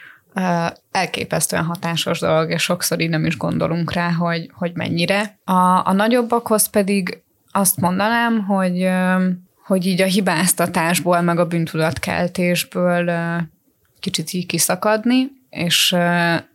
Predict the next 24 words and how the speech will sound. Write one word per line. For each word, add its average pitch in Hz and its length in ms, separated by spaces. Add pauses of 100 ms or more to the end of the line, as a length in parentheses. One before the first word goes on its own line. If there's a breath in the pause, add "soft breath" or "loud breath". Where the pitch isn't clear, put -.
(120)
eddig 180 320
is 170 180
mondtam, 196 560
hogy, 175 380
hogy 175 200
kicsit 175 340
inkább 165 340
a 160 80
felé 156 640
elmozdulni, 202 800
hogy, 175 420
ö, 175 220 (640 loud breath)
hogy 180 140
ez 175 140
egy 185 120
ilyen 190 160
felszabadulási 156 920
folyamat, 160 580
és 170 180
hogy 170 160
egy 165 140
lehetőség 165 720
arra, 170 340
hogy, 165 340